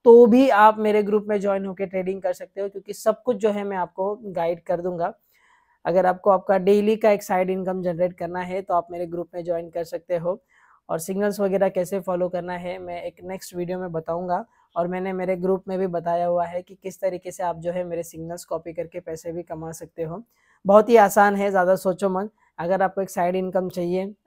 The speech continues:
अगर आप मेरे साथ कमाना चाहते हो, तो आप मेरा ग्रुप ज्वाइन कर लो। और अगर आपको थोड़ा भी डाउट रहेगा, तो आप मेरे Instagram पर जाओ, मुझे फॉलो कर लो। डेली मैं स्टोरी पर डालता हूँ कि हमारे ग्रुप में आज कितना प्रॉफिट हुआ, कल कितना प्रॉफिट हुआ था।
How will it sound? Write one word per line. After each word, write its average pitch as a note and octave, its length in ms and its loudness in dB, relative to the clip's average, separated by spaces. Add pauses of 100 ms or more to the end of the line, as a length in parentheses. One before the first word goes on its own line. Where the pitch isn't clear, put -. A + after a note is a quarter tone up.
अगर F3 240 -2
आप F#3 160 2
मेरे F#3+ 260 2
साथ G#3 140 -2
कमाना F#3 440 -4
चाहते F3 340 -2
हो, F#3 300 -2 (340)
तो F#3 80 2
आप F#3 260 4
मेरा F#3 200 2
ग्रुप F#3 200 0
ज्वाइन F3+ 320 0
कर F3+ 140 -2
लो। F3+ 100 2
और F#3 80 4
अगर F3+ 200 0
आपको F#3 180 -2
थोड़ा G3+ 280 2
भी G#3 120 6
डाउट F#3 320 2
रहेगा, F#3 400 0 (320)
तो G3 60 -4
आप F#3 300 4
मेरे F#3+ 200 0
Instagram F#3 500 -2
पर F#3+ 160 -2
जाओ, F#3 200 0
मुझे F3 240 -8
फॉलो F3 400 2
कर F#3 200 0
लो। F3+ 220 -2 (320)
डेली A#3+ 640 8
मैं G#3+ 100 -2
स्टोरी G3+ 340 0
पर G3+ 160 4
डालता F#3 300 -2
हूँ F#3+ 160 -10
कि F#3+ 100 -10
हमारे F3+ 360 -4
ग्रुप F3+ 240 -10
में F#3 60 -10
आज F3 220 -6
कितना F#3 320 -12
प्रॉफिट E3 400 -12
हुआ, F3 180 -2
कल F#3 200 -6
कितना F3+ 320 -14
प्रॉफिट E3+ 420 -10
हुआ E3+ 120 -6
था। F3+ 200 -12